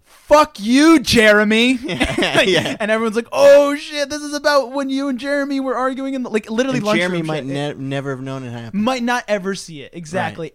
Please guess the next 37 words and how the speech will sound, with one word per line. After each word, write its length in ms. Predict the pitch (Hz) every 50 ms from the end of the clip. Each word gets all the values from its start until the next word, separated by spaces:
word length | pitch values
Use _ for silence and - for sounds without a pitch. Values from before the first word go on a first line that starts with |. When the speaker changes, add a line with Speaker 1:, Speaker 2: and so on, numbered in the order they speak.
| 175 180
Speaker 1:
And, 120 | 180 180
like, 220 | 180 175 175 170 -
you 80 | 190
don't 140 | 196 214 214
have 100 | 208 208
to 80 | 208 180
worry 220 | 160 220 269 240
about 240 | 196 180 170 165 160
it 80 | 151
'cause 240 | - 185 170 170 160 147
your 180 | 165 170 - _
Aunt 400 | - 165 165 165 160 160 156 - _ _ _ 165 156 143
Debbie 600 | 135 165 165 220 220 190 156 143 147 151 147 _ - - _
wasn't 480 | - 160 160 151 151 165 165 156 147 - _ _ _ _ _ _ _ _ 185
w-, 200 | 165 160 175 -
like, 260 | 175 165 180 170 - -
isn't 220 | 196 180 165 170 147
gonna 160 | 180 165 147
read 240 | 135 180 220 233 190
it 40 | 151
and 120 | 151 160
be 80 | 170 175
like, 180 | 175 185 - _
"Who's 480 | - 453 453 453 494 508 494 - - -
Jeremy?" 800 | - - 392 403 440 466 494 494 480 453 440 415 370 254 160 - -
Speaker 2:
Right. 240 | 196 120 113 107 -
Speaker 1:
Like, 260 | 185 175 180 - 185
none 200 | 196 196 208 214
of 60 | 208
that 300 | 214 214 202 196 185 143
happened 600 | 160 190 220 254 277 - - 175 143 131 139 143
then. 140 | 143 151 135
Speaker 2:
You'd 100 | 135 123 127
write 160 | 131 131 131
on 140 | 127 123 120
someone's 360 | - 135 123 113 113 104 101
wall, 640 | 107 110 - 92 101 107 117 120 131 139 139 135